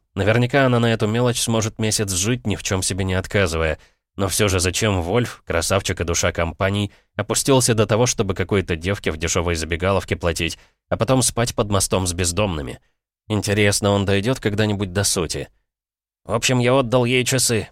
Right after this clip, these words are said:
По-моему, она сразу их в ломбард отнесла. "Если поторопишься, то сможешь их выкупить". Он рассеянно кивнул и продолжил. "Я поел и остаток вечера провел под мостом.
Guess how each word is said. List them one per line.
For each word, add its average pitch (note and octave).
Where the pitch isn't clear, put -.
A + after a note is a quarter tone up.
По-моему, G2+
она G2
сразу G#2+
их G2
в -
ломбард G2+
отнесла. F2
"Если G#2
поторопишься, C3+
то B2
сможешь B2
их B2
выкупить". F2
Он F2+
рассеянно F2
кивнул F2+
и E2
продолжил. E2
"Я E2+
поел A#2
и -
остаток G#2+
вечера A2
провел G2+
под G2+
мостом. G2+